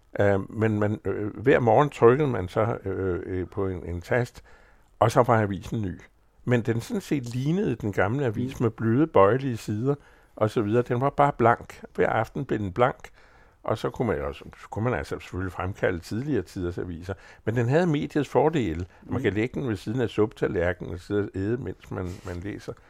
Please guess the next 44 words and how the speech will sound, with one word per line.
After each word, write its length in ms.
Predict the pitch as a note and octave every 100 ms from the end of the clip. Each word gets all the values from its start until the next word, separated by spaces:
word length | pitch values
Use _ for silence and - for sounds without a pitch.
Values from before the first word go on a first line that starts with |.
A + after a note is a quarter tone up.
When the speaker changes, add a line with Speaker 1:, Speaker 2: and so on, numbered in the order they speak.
| -
Speaker 1:
Forstår 240 | - - C3+
du, 60 |
hvad 80 | C3+
jeg 60 | B2
mener? 200 | G#2+ G#2+
Speaker 2:
Ja, 60 | E3
ja, 40 | D#3+
ja. 100 | C3
Speaker 1:
Kunne 100 | B2
man 100 | A#2
så 100 | A#2+
ikke 120 | -
forestille 440 | - E3 - A2 C3
Speaker 2:
Og 60 |
Speaker 1:
sig, 100 | -
at 60 | G#2+
man 160 | G2+
fik 280 | - E3+ -
den 100 | D3
på 140 | - G#2
samme 280 | - G2
måde? 260 | G2 F2+ F2
Speaker 2:
og, 60 | -
og 160 | A#2
det 100 | F3 C#3+
har 240 | E3+ E3+
du 60 | E3+
jo 140 | D3
på 180 | - B2+
sin 360 | - F#3+ F3
vis, 460 | D3+ D#3 - - - -
øh, 240 | A#2 A#2
fået 260 | - G#2+ -
opfyldt 440 | C3 - C#3 B2+ - _ -
med, 240 | A#2 B2 -
ved 100 | A#2
nogle 300 | A#2 A#2+ C#3+
af 120 | A2+
læsemetoderne 960 | B2 C#3+ D3 A#2+ G#2 A2+ G#2 G2+ G2+ G#2
på, 300 | - A2 A2+
på, 140 | - A2
på 160 | A2
nogle 420 | G#2+ G#2 B2 - -
af, 340 | G2+ F#2